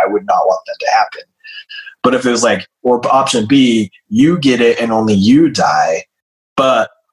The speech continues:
it'll be in such a scenario that the rest of your family, like,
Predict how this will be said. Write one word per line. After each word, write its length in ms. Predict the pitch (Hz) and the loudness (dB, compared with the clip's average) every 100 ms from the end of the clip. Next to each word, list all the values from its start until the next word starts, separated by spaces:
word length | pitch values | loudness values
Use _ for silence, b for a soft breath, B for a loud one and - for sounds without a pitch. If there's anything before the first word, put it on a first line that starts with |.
| _ - | _ -4
it'll 220 | 123 123 | 0 0
be 160 | 120 120 | 0 0
in 100 | 117 | 0
such 220 | 110 135 127 | 0 -2 0
a 220 | 110 104 | 2 2
scenario 680 | - 117 139 131 110 104 101 | 0 2 2 2 2 0 2
that 400 | 101 98 95 - _ _ _ _ _ _ _ | 2 2 0 -4 _ _ _ _ _ _ _
the 140 | - 110 | -4 0
rest 300 | 120 117 - | 2 0 0
of 60 | |
your 120 | 120 101 | 0 0
family, 460 | - 98 107 120 | 0 2 2 2
like, 220 | 113 98 | 2 -2